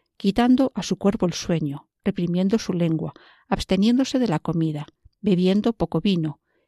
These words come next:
y como un hábil atleta, preparándose para el du-, para el futuro combate. Benito anunciaba, aunque permaneció en, con el hábito secular,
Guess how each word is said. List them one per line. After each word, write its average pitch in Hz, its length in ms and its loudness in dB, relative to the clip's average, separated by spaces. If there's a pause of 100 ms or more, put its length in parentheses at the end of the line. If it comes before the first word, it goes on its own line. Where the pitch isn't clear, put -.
(140)
y 202 120 -2
como 214 200 4
un 233 120 6
hábil 175 200 2
atleta, 196 540 -2 (260)
preparándose 196 720 0
para 165 220 -4
el 156 80 -4
du-, 165 280 -2
para 185 140 0
el 196 60 0
futuro 160 400 -4
combate. 147 500 -8 (1000)
Benito 214 360 6
anunciaba, 233 680 0 (100)
aunque - 200 0
permaneció 170 500 -2
en, 175 200 0
con 165 160 -4
el 165 60 -2
hábito 165 280 -4
secular, 165 520 -4